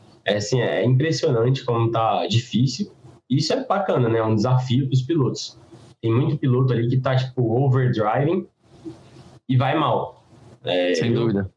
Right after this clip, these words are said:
Speaker 1: pole de Cascavel fazendo lift and coast na curva um. Tipo assim, como você vai fazer,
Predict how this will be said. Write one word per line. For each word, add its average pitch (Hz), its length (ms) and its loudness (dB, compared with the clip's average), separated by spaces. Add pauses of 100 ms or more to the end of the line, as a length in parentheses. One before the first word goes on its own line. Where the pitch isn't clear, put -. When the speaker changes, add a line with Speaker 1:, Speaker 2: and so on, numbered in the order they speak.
(180)
Speaker 1:
pole 143 280 2
de 127 120 2
Cascavel 127 680 0
fazendo 175 320 0
lift 165 320 0
and 175 140 -2
coast 143 360 0
na 170 120 0
curva 170 320 0
um. 117 200 0 (360)
Tipo - 180 -6
assim, 123 400 0
como 120 380 0
você - 140 -4
vai 113 100 0
fazer, 110 440 0